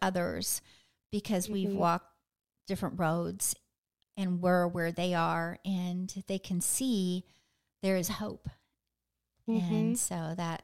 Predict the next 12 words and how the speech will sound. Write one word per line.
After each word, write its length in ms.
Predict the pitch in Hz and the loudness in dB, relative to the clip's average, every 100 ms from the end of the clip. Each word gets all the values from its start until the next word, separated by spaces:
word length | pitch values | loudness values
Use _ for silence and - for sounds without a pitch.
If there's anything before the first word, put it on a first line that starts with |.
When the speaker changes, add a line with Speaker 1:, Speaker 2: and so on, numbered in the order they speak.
| - | -6
Speaker 1:
that's 240 | 185 - | -8 -4
important. 500 | 180 - 175 - 180 - | -4 -4 -8 -4 -4 -2
And 100 | 190 | 0
I 120 | 208 | 0
also 380 | 277 - 302 285 - - - _ | -2 -4 -4 -6 -12 -20 -20 _
love 180 | 226 233 | 0 2
how 120 | 220 | -2
you 140 | 196 | -2
talk 300 | 196 - 185 | -4 -4 -4
about 360 | 196 180 165 - | -2 0 0 2
embracing 680 | 180 175 180 175 - 185 180 | 0 2 0 -2 -2 0 -2
humility, 1040 | - 180 170 165 165 - - 170 185 202 | 0 2 2 2 -2 -4 -4 -4 -6 -8